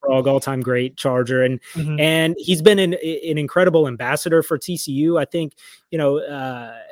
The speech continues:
Speaker 1: S-, Southern California and California in general is, uh, just behind Texas as the largest, uh, student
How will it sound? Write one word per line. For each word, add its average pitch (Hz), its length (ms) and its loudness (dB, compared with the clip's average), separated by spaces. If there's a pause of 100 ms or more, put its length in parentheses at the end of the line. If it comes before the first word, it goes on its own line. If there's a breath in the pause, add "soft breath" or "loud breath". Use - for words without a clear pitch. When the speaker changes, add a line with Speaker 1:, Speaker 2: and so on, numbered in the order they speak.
(640)
Speaker 1:
S-, - 240 -10
Southern 202 400 2
California 165 840 0
and 139 180 -4
California 151 800 0
in 131 180 -2
general 143 500 2
is, 139 840 2 (460 soft breath)
uh, 139 160 -10 (220)
just 165 220 0
behind 156 360 -2
Texas 170 560 -2
as 135 380 0
the 131 140 0
largest, 139 840 0 (100)
uh, 127 320 -6
student 156 500 0